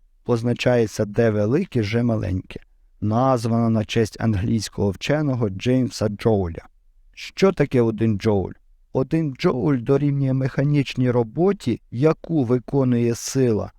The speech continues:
один ньютон, переміщуючи тіло на один метр у напрямку дії цієї сили.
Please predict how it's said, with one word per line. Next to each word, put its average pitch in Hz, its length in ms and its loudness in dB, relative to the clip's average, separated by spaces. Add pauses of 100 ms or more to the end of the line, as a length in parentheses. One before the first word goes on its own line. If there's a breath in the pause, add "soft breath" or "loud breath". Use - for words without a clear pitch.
(200)
один 113 520 0
ньютон, 104 640 0 (320)
переміщуючи 139 1000 0
тіло 139 520 0 (120)
на 120 220 2
один 104 400 2
метр 139 500 0 (160)
у 120 160 0
напрямку 127 800 0
дії 117 480 0
цієї 110 520 0
сили. - 460 -2